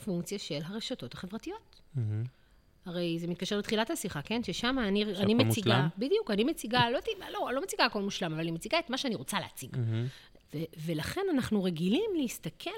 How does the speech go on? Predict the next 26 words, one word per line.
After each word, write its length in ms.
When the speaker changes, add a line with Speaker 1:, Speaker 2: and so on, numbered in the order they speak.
Speaker 1:
על 80
דברים 480
בפילטר 640
של, 540
ש-, 180
שעבר 600
את 180
מה 160
אני 120
רוצה 160
שיחשבו 500
עליי, 260
Speaker 2:
מהמם. 240
Speaker 1:
ולא 240
מה 140
אני. 180
וואי, 600
זה 120
מזכיר 600
לי 100
שיעור 280
ראשון 580
בתואר 1400
ראשון 380
בשיווק 540
ומיתוג. 480